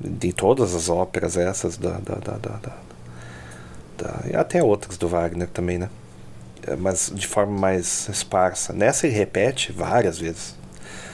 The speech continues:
Quando alguém se, e é, e é, e é, e é sempre quando alguma coisa é citada, não é quando tal pessoa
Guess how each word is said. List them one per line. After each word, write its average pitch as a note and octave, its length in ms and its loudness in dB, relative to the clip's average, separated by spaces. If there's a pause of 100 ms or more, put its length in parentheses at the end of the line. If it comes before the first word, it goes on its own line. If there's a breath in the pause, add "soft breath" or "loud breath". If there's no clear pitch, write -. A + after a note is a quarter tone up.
(140 loud breath)
Quando F2+ 480 4 (720 loud breath)
alguém G2 360 2
se, - 560 0
e A2+ 120 8
é, G#2 40 6 (200)
e A2+ 80 8
é, G#2 200 8
e G2 100 6
é, G2 200 6
e G#2+ 60 6
é G2+ 40 4
sempre B2+ 280 2
quando C#3 180 4
alguma A#2+ 340 6
coisa B2+ 280 4
é B2+ 40 4
citada, F#2+ 680 6
não F2+ 180 4
é F#2+ 100 4
quando A2 540 4 (400 loud breath)
tal G#2+ 180 4
pessoa G#2 720 4